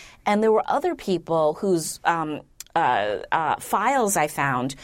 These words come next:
who were also pregnant, who were there at the time, um, who spent a lot more time, uh, on Angel Island. So, I mean, it was a,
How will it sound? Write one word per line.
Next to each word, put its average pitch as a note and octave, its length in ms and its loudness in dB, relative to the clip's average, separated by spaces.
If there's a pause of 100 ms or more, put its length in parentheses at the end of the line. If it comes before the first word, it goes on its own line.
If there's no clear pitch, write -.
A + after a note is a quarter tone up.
(240)
who A#3 120 -2
were G3+ 220 2
also B3 320 2
pregnant, E3 480 -4
who F#3+ 80 -2
were E3 140 2
there F#3+ 260 2
at A#3+ 100 0
the F#3 100 -2
time, C3+ 460 -2 (300)
um, F3 440 0
who A3 140 0
spent G#3+ 460 -2
a F#3+ 40 0
lot G3 420 0
more D#3 180 -4
time, A#2+ 580 -4 (360)
uh, D3 340 2
on D3 200 0
Angel C3+ 380 -2
Island. A2+ 460 -2
So, F3+ 520 0
I E3+ 80 0
mean, G#3+ 160 -2
it - 80 0
was A3+ 140 -2
a, G#3+ 100 -2